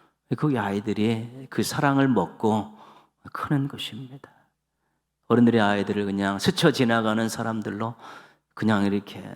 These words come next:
쳐다보고, 인사도 안 하고, 또 웃어주지도 않고, 관심도 안 갖고 그러면 아이들은 그런 것이죠. "아, 교회가 삭막한 곳이구나. 예. 그냥 교회가 나를 알아주구나. 어른들 나의 이름을 불러주는구나.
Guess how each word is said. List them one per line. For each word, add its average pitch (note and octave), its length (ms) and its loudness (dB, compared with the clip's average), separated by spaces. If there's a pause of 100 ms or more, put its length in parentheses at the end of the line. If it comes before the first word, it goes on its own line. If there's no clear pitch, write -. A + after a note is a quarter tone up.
(140)
쳐다보고, A#2+ 920 -4 (480)
인사도 G2+ 440 -4
안 F#2 180 -6
하고, G2 520 -8 (600)
또 G2 120 2
웃어주지도 A2+ 720 2
않고, G#2+ 720 -12 (260)
관심도 A2+ 540 2
안 G2 240 -6
갖고 - 400 -14
그러면 A2 600 2 (440)
아이들은 D#3 320 -4
그런 D3+ 260 -16
것이죠. - 460 -18 (220)
"아, - 140 -12
교회가 F2+ 340 -2
삭막한 C3+ 640 -2
곳이구나. - 420 -12 (840)
예. G#2+ 160 -16 (520)
그냥 G2 180 -2
교회가 F#2 280 0
나를 F#2+ 340 0
알아주구나. G2+ 800 -6 (520)
어른들 A2+ 300 4
나의 G#2+ 240 4
이름을 B2 260 6
불러주는구나. G#2+ 1080 -2